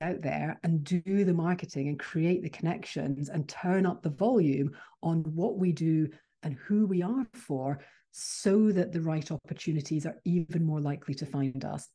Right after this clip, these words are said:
That's our job in, in creating the right opportunities and more of them.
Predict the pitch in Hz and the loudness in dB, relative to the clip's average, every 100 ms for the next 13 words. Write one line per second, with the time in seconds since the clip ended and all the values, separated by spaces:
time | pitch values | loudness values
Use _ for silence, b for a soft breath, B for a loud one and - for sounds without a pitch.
0 | - 185 - 170 151 143 - - 156 - | 0 0 2 2 2 2 -2 -6 -8 -16
1 | _ 160 147 143 139 135 _ _ - 143 | _ -2 2 4 2 0 _ _ -4 -4
2 | 139 160 147 143 151 143 139 135 135 143 | -2 0 0 0 -2 -2 -2 -4 -6 -8
3 | 139 - 143 135 - 143 - 156 147 143 | -10 -6 -4 -4 -6 -8 -4 -2 0 0
4 | 135 135 135 147 | -2 -4 -8 -6